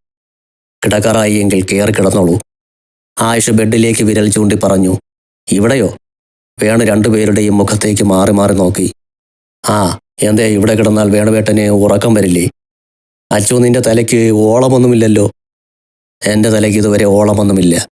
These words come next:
എൻ്റെ ഭാര്യ പ്രഗ്നന്റ് ആണ്. ഈ സമയത്ത് അവൾക്കൊരാഗ്രഹം വന്നാൽ ഞാനത് സാധിപ്പിച്ചു കൊടുക്കണ്ടേ? അല്ലെങ്കിൽ വയറ്റിൽ കിടക്കുന്ന എൻ്റെ കുഞ്ഞിനല്ലേ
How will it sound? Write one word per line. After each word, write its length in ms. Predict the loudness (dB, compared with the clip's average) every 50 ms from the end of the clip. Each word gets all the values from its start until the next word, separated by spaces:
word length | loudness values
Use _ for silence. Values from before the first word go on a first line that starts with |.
| _ _ _ -10
എൻ്റെ 260 | -6 -4 -2 0 0 0
ഭാര്യ 380 | 0 0 0 0 0 0 -2
പ്രഗ്നന്റ് 440 | -2 -2 -2 -2 0 0 0 0 0
ആണ്. 180 | 0 0 0 -2 -4 -8 _ _ _ -6 -4
ഈ 80 | -2 -2 -2
സമയത്ത് 400 | -2 -2 0 0 0 0 0 0 0
അവൾക്കൊരാഗ്രഹം 800 | 0 0 0 0 0 0 0 0 0 0 0 0 0 0 2 2
വന്നാൽ 300 | 2 2 2 2 0 -2 -2 -4 _ -4
ഞാനത് 380 | -4 -2 -2 0 0 0 0 0
സാധിപ്പിച്ചു 520 | 0 0 0 0 0 -2 -2 -2 0 0
കൊടുക്കണ്ടേ? 420 | 2 2 2 2 0 0 0 0 -2 -4 -8 _ _ _ _ _ -4
അല്ലെങ്കിൽ 340 | -2 -2 0 0 0 0 0
വയറ്റിൽ 320 | 0 0 0 0 -2 -2 -2
കിടക്കുന്ന 380 | 0 0 0 0 0 0 0 0
എൻ്റെ 260 | 0 0 0 0 0
കുഞ്ഞിനല്ലേ 600 | 0 0 0 0 0 0 0 0 0 0 0 0